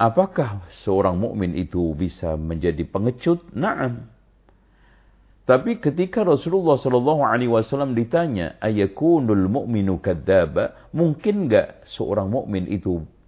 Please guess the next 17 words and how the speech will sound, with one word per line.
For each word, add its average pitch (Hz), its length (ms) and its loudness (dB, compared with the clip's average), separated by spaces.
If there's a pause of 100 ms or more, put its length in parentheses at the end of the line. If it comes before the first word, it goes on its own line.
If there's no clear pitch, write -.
pendusta? 127 1040 -2 (540)
Rasulullah 92 480 -2
Shallallahu 82 560 -2
Alaihi 80 240 -6
Wasallam 87 400 -6
menjawab, 76 400 -4
"La." 78 320 -4 (2500)
Kenapa? 165 640 4
Karena 165 320 4
bakhil, 110 800 2
pengecut, 123 720 -6
tidak 113 320 0
merubah 135 560 2 (400)
status - 880 -2
keislaman 123 640 0
seseorang. - 720 -4 (880)
Gelar 135 720 2